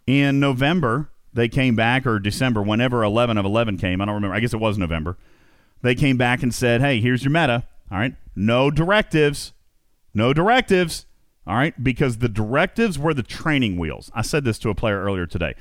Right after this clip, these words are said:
The gift in October was the training wheels, folks. You have no training wheels. Okay? You have no training wheels anymore.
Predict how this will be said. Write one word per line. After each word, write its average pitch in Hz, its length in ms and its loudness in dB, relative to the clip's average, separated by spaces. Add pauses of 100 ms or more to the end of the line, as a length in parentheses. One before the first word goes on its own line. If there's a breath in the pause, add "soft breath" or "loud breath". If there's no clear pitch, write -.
(300 soft breath)
The 117 100 2
gift 135 640 0
in 165 140 0
October 117 680 0 (240 soft breath)
was 117 320 0
the 110 140 0
training 117 600 -2
wheels, 73 340 -4
folks. 85 420 -4 (240 soft breath)
You 185 240 2
have 160 160 2
no 165 140 0
training 123 320 0
wheels. 71 320 -8 (1080)
Okay? 113 220 -2 (100)
You 147 180 2
have 147 120 4
no 147 180 2
training 160 360 0
wheels 87 200 -2
anymore. 78 380 -4